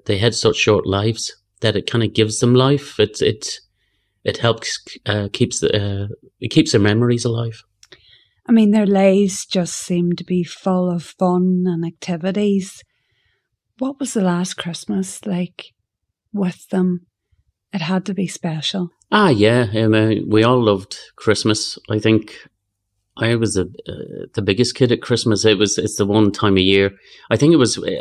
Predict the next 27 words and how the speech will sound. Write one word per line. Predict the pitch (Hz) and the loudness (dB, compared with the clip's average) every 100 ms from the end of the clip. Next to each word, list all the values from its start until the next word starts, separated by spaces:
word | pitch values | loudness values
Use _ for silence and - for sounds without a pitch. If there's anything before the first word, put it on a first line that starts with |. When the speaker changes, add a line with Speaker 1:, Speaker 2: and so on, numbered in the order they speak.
| 60 | -4
Speaker 1:
I | - | 0
used | 123 131 | 2 2
to | 120 | 2
work | 110 104 - | 4 4 2
abroad | 95 95 95 98 | 2 4 4 2
for | - 95 | 0 0
a | 92 | 2
good | 98 | 0
few | - 98 | 0 2
years. | 92 90 90 87 - _ _ _ _ _ _ _ - | 4 4 2 0 -6 _ _ _ _ _ _ _ -6
And | 101 | 0
I | 101 | 4
remember | 101 107 107 | 4 4 4
when | 98 95 95 | 4 4 4
they | |
were, | 95 92 90 | 4 2 0
were | 98 92 | -2 -2
doing | 87 95 92 | 2 2 4
the, | 87 85 87 - | 2 0 -4 -4
the | 95 90 | -2 0
holiday | 107 98 98 92 | 0 0 2 2
rosters | 95 90 - 87 87 - | 2 0 0 0 2 2
every | 87 90 | 2 0
sort | 82 95 90 | 0 -2 -2
of | |
spring, | - - 98 90 85 | -4 0 2 4 2
and | 85 | 0